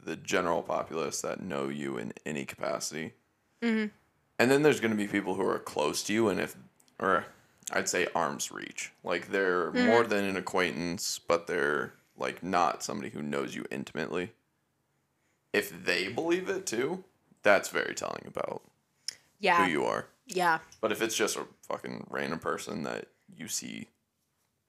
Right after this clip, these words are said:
Speaker 1: once a month in passing, whether it's
Speaker 2: Then
Speaker 1: through
Speaker 2: fuck
Speaker 1: work
Speaker 2: it.
Speaker 1: or
Speaker 2: You don't know.
Speaker 1: Yeah.
Speaker 2: Mm-hmm. Yeah, no, I agree. 'Cause, like,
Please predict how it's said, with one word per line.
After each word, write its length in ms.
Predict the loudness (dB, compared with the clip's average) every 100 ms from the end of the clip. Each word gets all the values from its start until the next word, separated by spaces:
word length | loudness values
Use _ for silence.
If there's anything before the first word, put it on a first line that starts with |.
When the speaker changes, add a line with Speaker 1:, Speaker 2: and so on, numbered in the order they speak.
| _ -6
Speaker 1:
once 260 | -4 -4
a 40 | -4
month 240 | -4 -4
in 120 | -10
passing, 520 | -10 -10 -10 -10 -8 -8
whether 160 | -8 -12
it's 140 | -6
Speaker 2:
Then 180 | -4 -4
Speaker 1:
through 200 | -2 0
Speaker 2:
fuck 80 | 0
Speaker 1:
work 80 | 0
Speaker 2:
it. 180 | -4 -6
Speaker 1:
or 120 | -6 -4
Speaker 2:
You 80 | -4
don't 180 | -4
know. 280 | -6 -6 -8 -6
Speaker 1:
Yeah. 160 | -8 -6
Speaker 2:
Mm-hmm. 440 | -2 0 0 -2 -4 -8 _ _ _ _ _ -20 -16 -14 -12 2
Yeah, 240 | 4 4
no, 320 | 4 4 4
I 140 | 4 2
agree. 420 | 2 0 0 -2
'Cause, 300 | -2 0 2
like, 380 | 2 0 -2